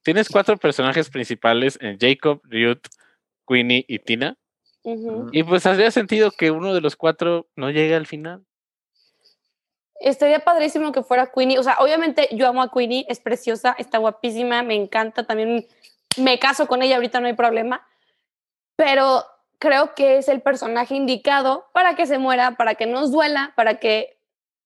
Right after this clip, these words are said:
Speaker 2: es, es, sabemos, o sea, es, es, es algo necesario, que kill your darlings, que es lo que te enseñan
Speaker 1: Sí.
Speaker 2: en guionismo, entonces
Speaker 1: No creo
Speaker 2: Queenie es
Speaker 3: Ujú.
Speaker 2: perfecta para que se me muera, la neta.
Speaker 1: No puedo creer lo que voy a decir,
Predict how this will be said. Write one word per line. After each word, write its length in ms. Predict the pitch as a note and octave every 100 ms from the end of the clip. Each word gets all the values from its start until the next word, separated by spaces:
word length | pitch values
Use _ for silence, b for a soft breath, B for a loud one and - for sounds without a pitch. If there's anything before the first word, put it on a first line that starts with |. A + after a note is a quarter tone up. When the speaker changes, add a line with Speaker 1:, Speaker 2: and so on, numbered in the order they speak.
| _ _ - -
Speaker 2:
es, 240 | B3 A#3+ - C4
es, 400 | - B3+ C4+ -
sabemos, 400 | C#4+ B3+ B3 G#3+
o 40 | G#3
sea, 200 | A3+ A3
es, 100 | A#3+
es, 280 | C4 B3 -
es 140 | -
algo 180 | C#4 C4+
necesario, 600 | C4+ B3 B3+ G#3+ A3+ A3
que 240 | G#3 A3+ -
kill 300 | - C#4+ D4+
your 220 | C#4 B3+
darlings, 480 | A#3 A3+ A3 G#3 G3+
que 80 | -
es 60 | A#3
lo 60 |
que 80 | B3
te 80 | A#3
enseñan 300 | A3 A3 A3
Speaker 1:
Sí. 60 |
Speaker 2:
en 60 | G#3+
guionismo, 420 | G#3 G3+ G3+ G3+
entonces 420 | - - G#3+ -
Speaker 1:
No 120 | C#3 D3+
creo 240 | F3 G3
Speaker 2:
Queenie 380 | - D#4 D4+ C4+
es 60 |
Speaker 3:
Ujú. 120 | C3+ C#3
Speaker 2:
perfecta 340 | - A3+ A#3+
para 120 | A3
que 60 | G#3+
se 60 | G#3+
me 80 | G3
muera, 280 | G3 - - -
la 120 | G3
neta. 160 | G3+ C3
Speaker 1:
No 160 | C3 C#3+
puedo 280 | - F#3 -
creer 220 | B2 B2+
lo 120 | D3
que 100 | -
voy 140 | G#2+
a 80 | B2
decir, 360 | A2+ - A2